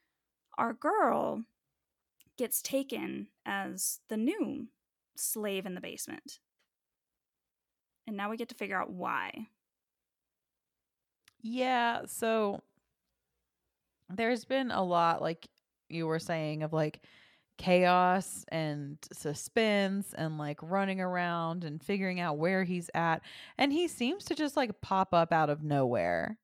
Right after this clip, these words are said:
Speaker 1: Mm-hmm.
Speaker 2: Like, and then also when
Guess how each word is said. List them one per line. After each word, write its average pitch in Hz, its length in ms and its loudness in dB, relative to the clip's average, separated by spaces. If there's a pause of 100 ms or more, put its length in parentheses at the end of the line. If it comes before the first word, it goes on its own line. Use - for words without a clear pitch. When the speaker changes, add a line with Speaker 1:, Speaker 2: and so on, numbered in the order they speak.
(120)
Speaker 1:
Mm-hmm. 220 480 -8 (680)
Speaker 2:
Like, 165 460 2 (1300)
and 202 220 2
then 190 380 0 (1000)
also 165 800 2 (800)
when 175 600 2